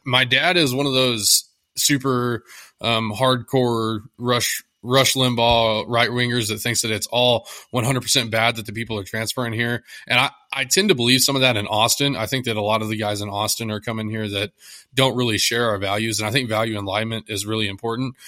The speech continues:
But man, I think there are a lot of transplants that are coming here because of kinda like what you said.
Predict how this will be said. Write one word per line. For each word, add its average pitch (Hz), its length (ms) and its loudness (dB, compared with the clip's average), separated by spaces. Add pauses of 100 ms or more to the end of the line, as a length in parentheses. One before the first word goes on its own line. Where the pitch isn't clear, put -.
(260)
But 123 180 2
man, 127 220 2
I 143 80 2
think 214 180 -2
there 139 120 2
are 120 40 4
a 113 80 2
lot 117 220 4
of 110 80 -4
transplants 120 580 -4
that 107 100 -4
are 104 60 -6
coming 117 320 -4
here 110 160 -4
because 107 320 -4
of 104 160 -10
kinda 117 160 -2
like 107 180 -4
what 104 140 -12
you 107 140 -12
said. 101 300 -6